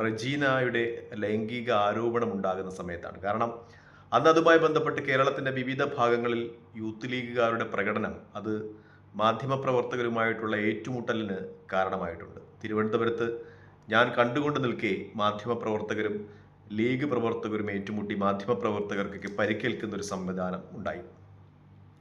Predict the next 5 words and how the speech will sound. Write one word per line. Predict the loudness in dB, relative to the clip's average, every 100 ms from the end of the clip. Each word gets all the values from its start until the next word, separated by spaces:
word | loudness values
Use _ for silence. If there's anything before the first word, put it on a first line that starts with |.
| 0
അതേ | 8 10
തുടർന്ന് | 10 6 6 4 -2 -10 -18 -18 2 6
മാധ്യമപ്രവർത്തകർ | 6 6 2 4 4 4 2 2 2 -2 -10 -18 -20 -20 -20 0 8
വളരെ | 10 10 10 8 2 0 2
പർപ്പസ്ഫുള്ളി | 2 0 -2 -2 0 2